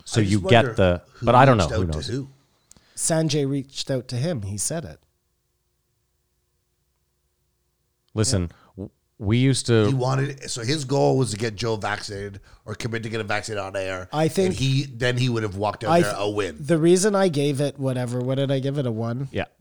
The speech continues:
Speaker 3: Or
Speaker 1: No, you
Speaker 3: two?
Speaker 1: gave, you said you would have given it a two and a half, but with Kamar's information, it was a one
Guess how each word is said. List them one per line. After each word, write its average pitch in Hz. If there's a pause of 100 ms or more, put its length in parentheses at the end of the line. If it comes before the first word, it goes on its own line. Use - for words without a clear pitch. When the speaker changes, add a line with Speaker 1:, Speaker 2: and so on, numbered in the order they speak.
Speaker 3:
Or 117
Speaker 1:
No, 120
you 104
Speaker 3:
two? -
Speaker 1:
gave, 104 (480)
you 120
said 131
you 117
would 113
have 107
given 113
it 107
a 92
two 104
and 98
a 85
half, 90
but 95
with 104
Kamar's 98
information, 95
it 92
was 95
a 90
one 87